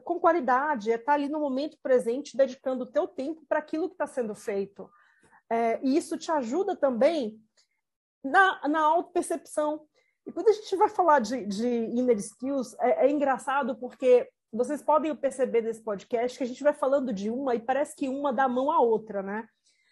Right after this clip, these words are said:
E, e, e, e tudo fica ali muito, é, é, junto, porque é como se, é,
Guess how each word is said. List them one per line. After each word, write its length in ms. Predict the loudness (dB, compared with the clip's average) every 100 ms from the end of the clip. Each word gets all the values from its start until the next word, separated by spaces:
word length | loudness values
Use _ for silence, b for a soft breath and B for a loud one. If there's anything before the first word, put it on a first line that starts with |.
| _ 0
E, 80 |
e, 720 | 0 2 0 2 2 2 0
e, 40 | -2
e 40 |
tudo 240 | 0 2 2
fica 240 | 2 4
ali 140 | 4 4
muito, 480 | 0 0 4 4
é, 500 | 4 4 4 2 0 -2
é, 40 |
junto, 500 | -4 -4 -2 -4 -6
porque 320 | -6 -6 -2
é 40 | 0
como 260 | 0 -4
se, 160 | -4 -6 -8 -12
é, 120 | -12